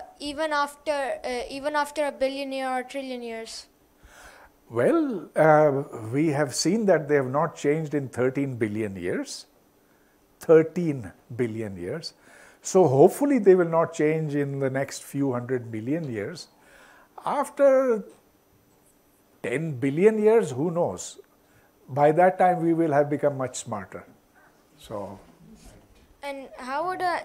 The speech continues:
Speaker 1: non-mathematical universe look like where math, ma-,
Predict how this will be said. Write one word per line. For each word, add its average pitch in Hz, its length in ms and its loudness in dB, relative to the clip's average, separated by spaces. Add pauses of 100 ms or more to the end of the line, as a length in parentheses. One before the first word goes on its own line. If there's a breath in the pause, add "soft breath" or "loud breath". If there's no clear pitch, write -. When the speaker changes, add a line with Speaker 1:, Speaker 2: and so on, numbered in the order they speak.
Speaker 1:
non-mathematical 285 1160 -4
universe 277 560 -8
look 254 160 -18
like 240 240 -12
where 247 180 -8
math, 254 540 -10
ma-, 262 380 -8